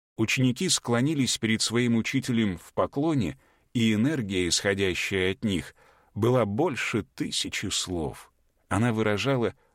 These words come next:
благость, безусловную любовь и поклонение. В завершение, по просьбам учеников, хранитель знаний ещё раз включил для всех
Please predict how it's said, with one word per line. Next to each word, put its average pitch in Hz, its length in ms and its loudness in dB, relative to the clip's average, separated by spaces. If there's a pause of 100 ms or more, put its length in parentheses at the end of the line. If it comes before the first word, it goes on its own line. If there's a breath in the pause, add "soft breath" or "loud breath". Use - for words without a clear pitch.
благость, 95 880 -2
безусловную 110 880 0
любовь 117 500 0 (280 soft breath)
и 127 120 2
поклонение. 85 1000 0 (480)
В 95 80 -6
завершение, 92 800 0
по - 140 -2
просьбам 92 480 0
учеников, 101 640 0 (300 soft breath)
хранитель 117 600 2
знаний 143 400 2
ещё 120 500 0
раз 95 200 0
включил 135 600 -2
для 113 280 0
всех 139 400 0